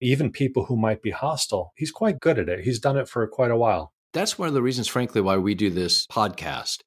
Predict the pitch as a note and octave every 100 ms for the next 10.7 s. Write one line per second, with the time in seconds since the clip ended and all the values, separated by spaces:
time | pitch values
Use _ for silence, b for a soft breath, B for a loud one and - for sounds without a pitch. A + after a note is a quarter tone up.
0 | - A#2+ G#2 - D3 D#3 C3+ A#2+ G#2+ -
1 | B2 B2+ - G2 F2 - - - G2+ F#2
2 | F2 - G2+ G2+ F#2 F2+ E2 E2+ B2+ A#2
3 | G2 G#2+ G#2 F#2 - - F#2+ E2+ E2 -
4 | G2 G#2+ G#2 G2+ F#2+ - F2 - - G2+
5 | F2+ - F2+ E2 - F#2+ F#2+ F2+ - G2+
6 | E2+ C2 C2 F2 E2 D#2+ E2 D#2+ D#2+ -
7 | G#2+ G2+ F#2+ F2 D#2+ E2+ D#2 E2 D#2+ D#2+
8 | D#2 E2 D2 D#2 D#2+ D2+ G2 - F#2 F2+
9 | F#2 F#2 E2 D#2+ - D#2+ D2+ E2 D2+ -
10 | D2+ - D2+ - A#2 A2+ A#2